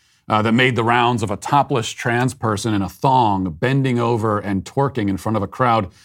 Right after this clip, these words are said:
that once again included small children. I'll just leave that up to your imagination, though you probably would prefer not to imagine it. Now, leftists, as we know, are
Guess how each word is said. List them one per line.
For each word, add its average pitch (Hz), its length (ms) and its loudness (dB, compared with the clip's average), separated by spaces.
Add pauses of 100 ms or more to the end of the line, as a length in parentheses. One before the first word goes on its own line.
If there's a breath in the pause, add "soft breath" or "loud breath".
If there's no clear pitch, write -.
(260 soft breath)
that 135 140 2
once 135 220 2
again 123 200 2
included 110 380 0
small 101 240 -2
children. 78 360 -8 (680)
I'll 107 120 0
just 104 220 -4
leave 107 180 0
that 101 160 2
up 92 140 -4
to 98 80 -6
your 90 100 -2
imagination, 90 640 -4
though 90 100 -2
you 90 120 -2
probably 90 360 -2 (280 soft breath)
would 95 140 -6
prefer 101 320 -2
not 98 260 -2
to 92 100 -8
imagine 98 380 -4
it. 95 100 -4 (460 soft breath)
Now, 143 140 4
leftists, 190 440 2
as 139 220 2
we 127 120 2
know, 123 340 2
are 110 380 0